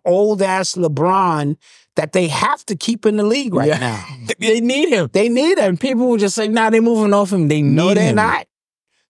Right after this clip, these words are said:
Speaker 1: They need him
Speaker 2: Yeah.
Speaker 1: to still be the flagship because they can't use Jokic and Luka and all them, uh, you know.
Speaker 2: But I don't know if you read this, but I think the N B A is trying to put together, like, a, um,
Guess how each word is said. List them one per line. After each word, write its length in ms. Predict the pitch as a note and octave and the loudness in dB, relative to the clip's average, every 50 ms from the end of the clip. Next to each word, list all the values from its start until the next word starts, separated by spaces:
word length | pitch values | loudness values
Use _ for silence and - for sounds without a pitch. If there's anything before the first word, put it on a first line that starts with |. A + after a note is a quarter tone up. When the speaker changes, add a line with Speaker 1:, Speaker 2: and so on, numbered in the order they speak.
| - - | -2 0
Speaker 1:
They 240 | D#3+ G#3 A#3 B3+ | 2 2 2 0
need 340 | A#3+ A3 A3 A3+ A#3+ B3 A#3+ | 0 0 0 0 0 0 -2
him 200 | G#3+ F#3 G3+ G#3+ A3+ | -2 -2 -2 0 2
Speaker 2:
Yeah. 180 | A#3 A#3 A3+ | 2 2 2
Speaker 1:
to 140 | G#3 F#3 D#3+ | 0 -2 -2
still 420 | - - - G#3+ A3 A3+ A3+ A3+ | -4 -8 -2 0 2 2 2 2
be 500 | G3 E3 G3+ G#3+ G#3+ G#3+ A3 G#3+ A3 A3 _ _ _ _ _ _ _ _ - - | 0 -2 -2 -2 0 0 -2 -2 -4 -6 _ _ _ _ _ _ _ _ -2 -2
the 80 | E3+ D3 | 0 0
flagship 880 | - - G3+ G#3 G#3+ A3 A3 A3+ A#3 G3 - - - G3+ G3+ G#3 - | 0 -2 0 2 2 2 2 0 0 -2 -4 -6 -2 -2 -2 -4 -2
because 320 | - G#3 F3 - F3+ E3+ D#3 | -6 -6 -2 0 -2 0 0
they 140 | F#3+ F#3+ F3+ | 0 -2 -2
can't 320 | - - G3+ A3+ A#3+ A#3 - | -2 -4 -4 -4 -4 -4 -4
use 360 | F#3+ G#3 G#3 G3+ F#3 D3 C3+ | -2 0 2 2 0 0 0
Jokic 720 | C#3+ D#3+ F3+ G#3 G3+ _ - - A3 G3+ G3 G3 E3+ C#3+ E3+ | 2 2 2 2 0 _ -6 -2 -2 0 0 -2 -4 -6 -4
and 200 | D3+ B2 A2 C#3 | -4 -4 -2 0
Luka 520 | F3+ G#3+ G#3+ _ - G3+ G#3 G#3 G3+ G3 - - - - - - _ - | 0 0 -2 _ -4 -2 0 0 0 0 -4 -8 -20 -20 -20 -18 _ -4
and 160 | B2+ D3+ E3+ | 0 2 2
all 200 | F#3 G3+ G3+ G3 | 4 2 2 2
them, 220 | G3+ G3+ G3 G3 G3 | 2 0 0 -2 -4
uh, 300 | G3+ G3 F3+ F3 E3 D#3+ - - - - | -4 -2 0 0 -2 -4 -6 -10 -6 -2
you 140 | A3+ A#3+ | 0 0
know. 280 | G#3 F#3+ F3+ F3+ G3+ F#3 - | 2 2 0 0 -2 -2 -2
Speaker 2:
But 380 | G#2+ A2+ C#3+ E3 E3 D3+ - - - | 0 0 2 0 0 -2 -6 -6 -6
I 100 | - D#3 | -2 0
don't 120 | F3+ G3 | 2 2
know 80 | G3 F#3+ | 2 0
if 100 | E3 F#3 | 2 2
you 100 | E3+ C#3 | 2 2
read 240 | B2 C#3+ D3+ D#3+ D3 | 4 2 2 2 2
this, 140 | D3 C3 A#2 | 0 0 0
but 140 | A#2 C3+ B2 B2+ | 0 -2 -2 0
I 100 | C3+ D3 | -2 -2
think 220 | - F#3 F3 - | 0 0 0 2
the 120 | E3 C#3 | 0 0
N 160 | - D#3 D#3 D3+ | 0 0 2 2
B 200 | D#3 D#3 D3+ C3+ | 2 2 2 2
A 20 | B2+ | 0
is 60 | B2 | 0
trying 300 | - - - E3 D#3+ D#3+ | -4 -4 -2 -2 0 0
to 80 | D#3+ D3 | -2 -2
put 200 | - - E3+ - | 0 -2 -2 -2
together, 440 | - D#3 C3+ B2 C#3 C#3 C#3 C3 C3+ | 0 -2 0 0 0 0 0 -2 0
like, 240 | C3+ B2+ A#2+ - B2 | 0 0 0 0 -2
a, 60 | A2 | -2
um, 640 | G#2+ G#2+ A#2 A#2+ A#2 A2+ A2+ A2 G#2+ G#2 G2 F#2 | -2 0 -2 0 0 2 0 0 0 0 -2 -4